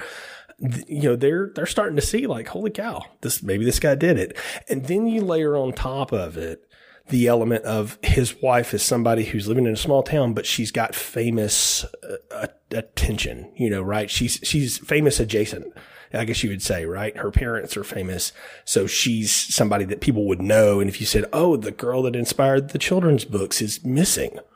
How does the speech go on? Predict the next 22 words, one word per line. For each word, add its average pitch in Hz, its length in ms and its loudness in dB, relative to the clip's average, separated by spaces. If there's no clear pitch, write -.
that 151 180 0
would 156 100 0
be 165 120 -2
something 156 400 0
that, 147 340 -2
you 160 120 -6
know, 107 140 -2
headline 127 480 0
news 131 220 0
would 135 120 0
run 135 300 0
with 95 180 -6
forever. 82 440 -6
And 95 160 -6
then 113 100 0
you 117 140 -2
introduce 123 440 0
the 117 200 0
Nancy 117 420 -4
Grace 104 320 0
type - 240 -4
character, 101 560 -2